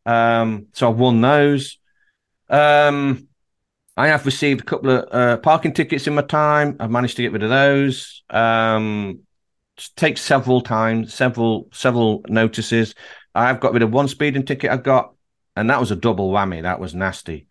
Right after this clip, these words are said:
'cause it was, not only was it a speeding ticket, it was a fake one as well. So you gotta,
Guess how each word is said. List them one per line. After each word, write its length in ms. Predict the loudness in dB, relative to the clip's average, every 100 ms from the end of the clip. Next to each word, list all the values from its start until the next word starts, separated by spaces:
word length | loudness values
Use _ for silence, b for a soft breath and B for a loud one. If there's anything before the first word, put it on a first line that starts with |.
| b b _
'cause 180 | -6 -4
it 160 | -2 -4
was, 220 | -4 -4
not 240 | 0 0
only 240 | 2 0 -2
was 180 | -4 -6
it 60 |
a 20 |
speeding 380 | -10 -4 -4 -4
ticket, 320 | -10 -12 -10 -8
it 40 |
was 160 | -10 -10
a 40 |
fake 400 | -8 -4 -4 -4
one 160 | -6 -6
as 140 | -4
well. 320 | -2 -2 -4 _ _ _ _ _ _ _ _
So 180 | -10 -8
you 220 | 0 0 0
gotta, 600 | 0 -2 -4 -10 -14